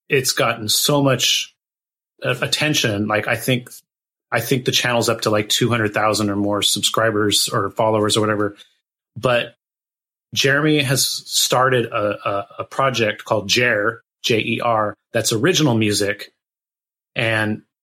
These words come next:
they've released, I think, three singles last year and has a full, full-length album planned for this year. And it's really good, like, really original. It's kind of punk ska stuff, but it's, like,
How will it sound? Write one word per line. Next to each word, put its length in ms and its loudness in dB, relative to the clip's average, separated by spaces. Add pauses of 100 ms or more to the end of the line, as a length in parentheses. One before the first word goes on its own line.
(160)
they've 260 2
released, 320 2
I 60 0
think, 200 -6
three 300 0
singles 720 0
last 320 0
year 220 2
and 160 0
has 260 0
a 160 0
full, 500 0
full-length 360 2
album 380 0
planned 360 -2
for 80 -10
this 240 0
year. 180 -2
And 140 0
it's 220 -4
really 320 0
good, 440 0 (440)
like, 160 0
really 380 2
original. 540 2
It's 140 -2
kind 240 -2
of 80 -2
punk 220 -2
ska 300 2
stuff, 380 0
but 140 2
it's, 220 -2
like, 260 -2